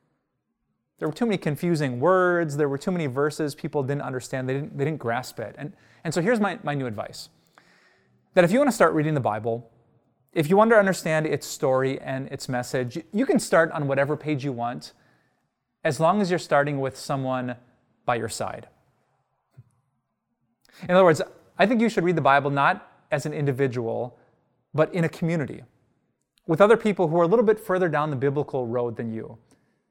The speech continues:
It'll take some humility, but I guarantee you it will bless you if you do. Now, to prove that, I want to turn to an incredible story in the Bible in the book of Acts,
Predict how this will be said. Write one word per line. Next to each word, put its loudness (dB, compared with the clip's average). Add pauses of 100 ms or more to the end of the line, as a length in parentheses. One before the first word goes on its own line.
(260)
It'll 2
take 6
some 4
humility, 2
but 0
I -2
guarantee -2
you -2
it -10
will -6
bless -6
you -6
if -14
you -10
do. -16 (1800)
Now, 4
to 4
prove 8
that, 12
I 6
want 6
to -8
turn 2
to 2
an -4
incredible 2
story 0
in -2
the -2
Bible 0
in -6
the -6
book -4
of -8
Acts, -2